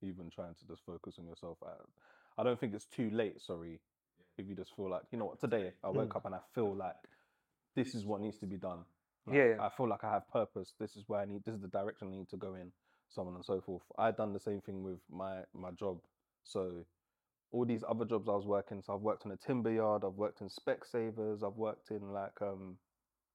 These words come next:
Speaker 1: a plus size lady shop, clothing shop. I've done all of these jobs, like, in retail.
Speaker 2: Yeah.
Speaker 1: Then I finally found a job that I was actually decent in, earned a, a bit more money. So I was working, now I'm working in a bank.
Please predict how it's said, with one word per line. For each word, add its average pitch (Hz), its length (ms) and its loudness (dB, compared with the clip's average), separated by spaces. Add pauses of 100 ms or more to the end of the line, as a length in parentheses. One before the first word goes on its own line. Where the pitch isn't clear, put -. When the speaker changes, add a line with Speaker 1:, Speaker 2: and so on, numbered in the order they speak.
(320)
Speaker 1:
a - 60 -12
plus - 280 0
size 98 220 2
lady 104 300 2
shop, - 460 -2
clothing 101 340 0
shop. 101 320 -4 (420)
I've 107 120 -4
done 127 120 6
all 151 200 8
of 143 60 6
these 131 220 6
jobs, 104 420 6 (120)
like, 104 200 -2
in 104 140 -2
retail. 104 500 -2 (120)
Speaker 2:
Yeah. 139 160 6 (320)
Speaker 1:
Then 110 100 2
I 107 60 2
finally 113 360 6
found 110 200 6
a 101 60 2
job 101 240 4
that 95 60 8
I 85 120 6
was 98 120 0
actually 95 480 0 (480)
decent 117 340 2
in, 95 200 -8 (420)
earned 110 200 2
a, 107 120 2 (120)
a - 40 2
bit 113 200 2
more 113 180 4
money. 101 340 -2 (100)
So - 140 2
I - 20 8
was 101 100 4
working, 107 280 4
now 110 100 4
I'm 104 80 0
working 107 240 2
in 98 100 -2
a 95 40 -6
bank. 104 400 0